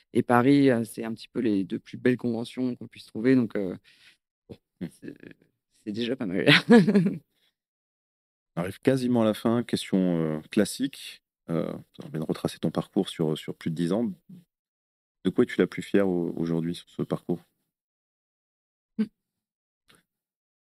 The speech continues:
Speaker 1: Moi, je me suis jamais posé la question. <laughs>
Speaker 2: C'est le moment.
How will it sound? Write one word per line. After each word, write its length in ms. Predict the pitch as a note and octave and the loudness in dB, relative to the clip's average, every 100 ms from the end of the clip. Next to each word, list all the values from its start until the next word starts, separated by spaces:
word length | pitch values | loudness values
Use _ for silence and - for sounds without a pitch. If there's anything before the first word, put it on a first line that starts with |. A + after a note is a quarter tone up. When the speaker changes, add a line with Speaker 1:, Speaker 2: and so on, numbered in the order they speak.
| _ | _
Speaker 1:
Moi, 100 | A#2 | -14
je 40 | G#2+ | -14
me 80 | |
suis 180 | G#2+ - | -12 -12
jamais 160 | G2+ C3 | -8 -6
posé 220 | D3 D#3 | -4 -4
la 40 | C3+ | -4
question. 500 | D#3+ - - - B3+ C4 - - - - - | -8 -8 -10 -4 -4 -4 -12 -20 -18 -20 4
<laughs> 280 | D4 C4+ | 6 6
Speaker 2:
C'est 200 | A3 - F2 | 2 -2 0
le 40 | |
moment. 260 | E2 D#2 | 0 -4